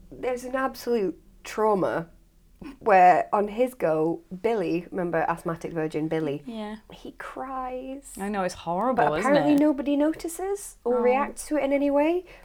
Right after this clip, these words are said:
Speaker 1: but it's fucking horrifying.
Speaker 2: The whole game is very much like, um, a scene from Star Trek. <laughs>
Speaker 1: Oh my God, you're obsessed.
Speaker 2: Where the Ka-, <laughs> the Cardassians,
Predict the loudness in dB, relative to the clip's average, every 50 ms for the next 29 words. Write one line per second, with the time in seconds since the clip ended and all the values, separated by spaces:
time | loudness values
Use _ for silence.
0 | -8 -4 -4 -4 -4 -6 -10 -12 -12 -10 -8 -8 -2 0 0 0 0 0 -2 -4
1 | -4 -2 -2 -4 -4 -6 -8 -12 -14 -18 -12 0 0 8 10 12 12 12 10 8
2 | 6 6 4 -2 -6 -8 -10 -18 -20 -20 -20 -20 -20 -20 -20 -8 0 0 0 2
3 | 6 6 8 8 8 8 6 6 6 4 2 -4 -6 -6 -10 -12 0 4 4 4
4 | 4 4 -2 -10 -18 -14 0 2 4 4 4 4 2 -2 -4 -6 -8 -10 -8 -6
5 | -6 -6 -6 -6 -6 -6 -6 -2 0 0 0 0 -2 -6 -6 -6 -8 -10 -18 -20
6 | -20 -20 -20 -18 -14 -10 -8 -4 -2 -2 0 0 2 0 0 0 0 -2 -2 -2
7 | -4 -4 -2 0 2 2 2 2 0 0 -2 -2 -2 -4 -4 -8 -12 -8 -4 -2
8 | 0 0 2 0 -2 -4 0 8 12 12 12 12 12 8 6 4 4 -2 -2 6
9 | 8 8 8 8 4 0 0 0 0 2 6 8 8 10 10 8 8 8 4 0
10 | -2 0 0 0 0 0 -2 -4 -6